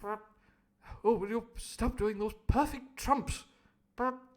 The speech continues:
I'll not be stopped.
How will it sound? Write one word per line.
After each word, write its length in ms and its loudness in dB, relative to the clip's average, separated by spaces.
I'll 320 8
not 200 4
be 80 -4
stopped. 640 6